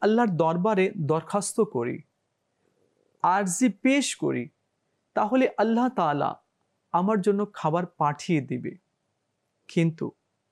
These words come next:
আমি দুনিয়াকে পছন্দ করিনি, আমি আখিরাতকেই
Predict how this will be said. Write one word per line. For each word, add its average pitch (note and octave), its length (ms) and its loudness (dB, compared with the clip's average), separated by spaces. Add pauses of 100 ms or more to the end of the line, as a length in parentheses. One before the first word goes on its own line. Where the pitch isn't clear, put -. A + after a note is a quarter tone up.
(460)
আমি G3+ 420 2 (160)
দুনিয়াকে B3+ 560 2
পছন্দ A3+ 640 0
করিনি, A#3+ 500 0 (1080)
আমি A3+ 320 2 (180)
আখিরাতকেই B3 1000 2